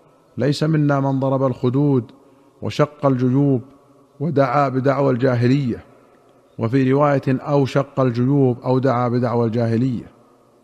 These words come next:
ودعوى الجاهلية هي النياحة ونحوها أو الندبة، كقولهم: "واجب له"،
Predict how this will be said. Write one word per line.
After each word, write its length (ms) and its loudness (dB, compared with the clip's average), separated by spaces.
ودعوى 340 -2
الجاهلية 540 0
هي 200 -2
النياحة 640 0
ونحوها 560 -6
أو 120 -2
الندبة، 460 0
كقولهم: 680 -2
"واجب 380 0
له"، 360 2